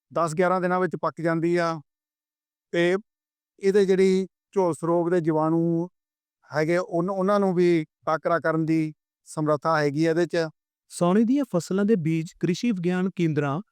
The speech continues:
Speaker 2: ਫਾਰਮ ਸਲਾਹਕਾਰ ਸੇਵਾ ਕੇਂਦਰਾਂ, ਖੇਤਰੀ ਖੋਜ ਕੇਂਦਰਾਂ,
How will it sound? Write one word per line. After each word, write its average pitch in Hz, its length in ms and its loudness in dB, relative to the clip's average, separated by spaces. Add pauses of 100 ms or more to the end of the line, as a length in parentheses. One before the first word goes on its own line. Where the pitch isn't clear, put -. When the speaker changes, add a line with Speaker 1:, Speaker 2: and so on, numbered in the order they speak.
(300)
Speaker 2:
ਫਾਰਮ 160 280 2
ਸਲਾਹਕਾਰ 196 540 -2
ਸੇਵਾ 175 440 -2
ਕੇਂਦਰਾਂ, 143 480 -2
ਖੇਤਰੀ 240 360 0
ਖੋਜ 190 400 2
ਕੇਂਦਰਾਂ, 143 460 0